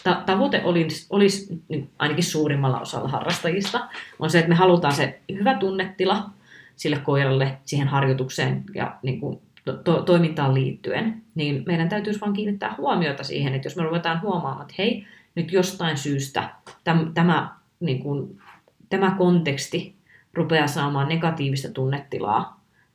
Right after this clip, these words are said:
niin sit meidän täytyy muuttaa asioita heti. Esim. semmoinen tyypillinen, mikä tulisi mieleen, on vaikka se, että jos se koira ei osaa odottaa häkissä ja sitä ahdistaa olla yksin häkissä odottamassa, niin mitä se tekee koiran treenitunnetilalle,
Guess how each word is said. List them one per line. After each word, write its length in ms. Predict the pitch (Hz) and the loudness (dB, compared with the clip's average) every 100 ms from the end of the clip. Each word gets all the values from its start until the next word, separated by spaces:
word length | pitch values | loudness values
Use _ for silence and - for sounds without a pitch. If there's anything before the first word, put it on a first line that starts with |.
| - | -6
niin 220 | 143 - | -4 -4
sit 160 | 160 160 | -4 -2
meidän 220 | 147 139 | -2 0
täytyy 320 | 147 139 147 | -2 -2 -2
muuttaa 400 | 156 135 143 95 | -2 -4 -2 -2
asioita 400 | - 135 127 127 | 0 -2 -4 -4
heti. 420 | - - 233 226 _ _ - | -10 -6 -6 -6 _ _ -4
Esim. 360 | 135 180 175 175 | 2 4 4 0
semmoinen 280 | 185 226 | 2 2
tyypillinen, 400 | 226 226 220 175 | 4 4 4 4
mikä 160 | 165 160 | 4 2
tulisi 300 | 156 147 135 | 0 -2 -2
mieleen, 300 | 127 123 131 | -2 -2 -6
on 60 | - | -8
vaikka 220 | 131 156 | -8 -6
se, 80 | 151 | -4
että 100 | 139 | -4
jos 100 | 135 | -6
se 60 | |
koira 320 | - 170 156 143 | 2 2 2 0
ei 60 | |
osaa 240 | - 147 113 | -2 -2 -4
odottaa 440 | - 131 - 131 - | -4 -4 -4 -6 -4
häkissä 440 | 165 135 - - 220 - - - | -6 -6 -8 -4 -4 -6 -18 -10
ja 40 | 143 | -4
sitä 120 | 147 151 | 0 0
ahdistaa 520 | 165 170 - 143 131 | 0 -4 0 0 0
olla 260 | 151 135 135 | 0 -2 -2
yksin 280 | 170 - 131 | -4 -2 -4
häkissä 420 | 165 151 135 - | -4 -4 -4 -4
odottamassa, 720 | 143 131 - 117 - - 233 - - - _ - | -4 -4 -6 -8 -8 -6 -6 -6 -18 -20 _ -4
niin 300 | 160 160 - | -2 -2 -2
mitä 200 | 202 247 | 2 2
se 80 | - | 0
tekee 280 | 190 185 175 | -2 0 2
koiran 300 | 180 165 165 | 2 2 0
treenitunnetilalle, 1000 | 185 196 175 147 139 139 135 131 131 | 2 4 4 0 -2 -2 -2 0 0